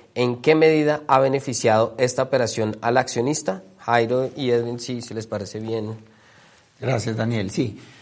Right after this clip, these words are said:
Speaker 2: Em, para poner en contexto, en nuestra anterior llamada le compartimos a los inversionistas nuestro pronóstico del rendimiento distribuible para el año dos mil veintiséis,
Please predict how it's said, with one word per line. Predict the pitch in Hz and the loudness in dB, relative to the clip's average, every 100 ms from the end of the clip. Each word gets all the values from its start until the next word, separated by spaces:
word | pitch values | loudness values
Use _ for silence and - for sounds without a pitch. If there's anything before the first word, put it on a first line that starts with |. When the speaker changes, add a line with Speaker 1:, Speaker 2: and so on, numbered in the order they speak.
| - _ _ _ - | -20 _ _ _ -14
Speaker 2:
Em, | 120 113 110 110 107 - | -8 -6 -6 -8 -10 -12
para | 113 113 | -6 -4
poner | 117 123 | -2 -2
en | 151 160 | -2 -2
contexto, | 135 98 110 110 - 139 139 143 139 - | -4 -2 -2 -4 -6 -2 0 -2 -6 -12
en | 107 113 | -10 -6
nuestra | 107 107 - 107 | -4 -6 -4 -4
anterior | 104 110 107 107 104 | -2 -2 0 2 2
llamada | 120 123 127 123 127 131 - | 2 2 2 0 0 -4 -8
le | 113 - | -10 -6
compartimos | 101 101 101 110 110 110 | -6 -4 -6 -4 -6 -2
a | |
los | 123 117 | -2 -2
inversionistas | 110 98 98 104 104 107 - 120 123 - - - _ - | -4 -4 -4 -6 -6 -6 -4 -2 -2 -6 -20 -20 _ -6
nuestro | 110 110 101 | -4 -2 -2
pronóstico | 107 107 104 107 110 127 135 131 | 0 0 -2 -4 -4 -2 2 2
del | 117 | 2
rendimiento | 104 104 101 101 95 110 | -2 -4 -4 -4 -4 -2
distribuible | 110 - 110 98 98 104 | -2 -2 0 2 0 2
para | 107 | 0
el | 98 | 0
año | 92 98 | -2 -2
dos | 107 | -2
mil | 101 95 | -2 -4
veintiséis, | 101 104 104 104 123 87 - | -4 -4 -6 0 0 0 -6